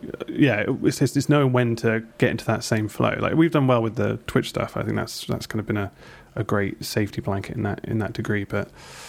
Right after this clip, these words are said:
I do miss doing that other stuff because, yeah, like you, like you say, like, I don't know when it's, whether it's safe to go to a certain place or, like,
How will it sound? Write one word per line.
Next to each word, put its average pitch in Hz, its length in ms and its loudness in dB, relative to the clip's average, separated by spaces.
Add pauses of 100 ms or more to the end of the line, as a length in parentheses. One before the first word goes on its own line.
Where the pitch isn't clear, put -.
(340)
I 120 60 6
do 135 140 6
miss 127 240 2
doing 113 160 4
that 107 100 4
other 110 140 2
stuff - 200 -2
because, - 420 -2
yeah, 135 200 4
like 107 200 0
you, 123 120 4
like 110 100 0
you 110 60 0
say, 127 200 2
like, 101 160 0
I 113 60 0
don't 107 160 0
know 123 160 4
when 107 140 2
it's, - 180 -6
whether 113 200 0
it's 101 120 -4
safe 113 160 0
to 110 80 -4
go 113 120 4
to 117 80 -2
a 110 40 -4
certain 113 260 -2
place 110 340 0
or, 104 120 2
like, 98 320 -2